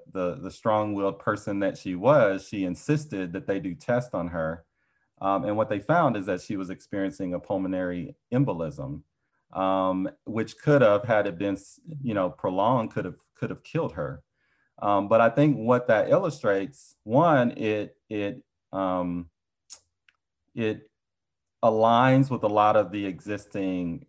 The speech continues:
um, research surrounding the experiences of Black, particularly Black, um, patients, and specifically Black female patients within the healthcare system.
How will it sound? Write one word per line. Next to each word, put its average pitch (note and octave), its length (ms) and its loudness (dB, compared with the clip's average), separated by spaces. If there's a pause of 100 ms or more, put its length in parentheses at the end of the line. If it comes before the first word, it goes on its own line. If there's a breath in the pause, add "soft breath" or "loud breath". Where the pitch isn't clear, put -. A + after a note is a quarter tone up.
(140)
um, D#2 580 -6 (360)
research F#2+ 840 -2
surrounding G2 640 -2
the F2 140 -4
experiences F#2 800 -6
of E2 180 -8
Black, F2+ 480 -2 (260)
particularly B2 360 -2
Black, F#2+ 540 0 (760)
um, E2+ 640 -2 (440)
patients, A2 800 -8 (540)
and G2+ 180 -2
specifically A2 1080 -4 (220)
Black G2 400 0
female A#2+ 380 2
patients F2 500 -6
within F#2 280 -6
the F2 100 -4
healthcare F#2 420 -6
system. D#2 600 -8